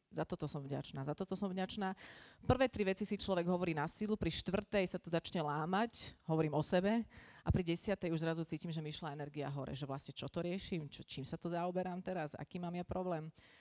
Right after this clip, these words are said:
A už z tejto pozície sa dá inak vstúpiť do situácie, dá sa inak rozhodovať, dá sa inak vybrať tou cestou, ktorú sme si zvolili.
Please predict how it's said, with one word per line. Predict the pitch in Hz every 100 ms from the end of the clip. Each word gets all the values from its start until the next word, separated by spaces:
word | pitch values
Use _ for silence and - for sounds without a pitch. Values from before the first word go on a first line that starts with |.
| -
A | - 143
už | 175 -
z |
tejto | 214 220
pozície | 165 165 175 - 156 139 139
sa | - 143
dá | 135 135 135 - _ _ _ -
inak | 196 151 -
vstúpiť | - - 170 147 143
do | 139
situácie, | 175 - 180 156 - 147
dá | 143 139
sa | - -
inak | 165 165 156 -
rozhodovať, | 151 147 151 147 143 139
dá | - 143
sa | - 139 135 _ _ _
inak | - 180 143 -
vybrať | - 147 151 131 135 -
tou | 143 135 135 - _
cestou, | 180 147 - 135 139
ktorú | 147 139
sme | 147 139
si | 147
zvolili. | 143 139 135 143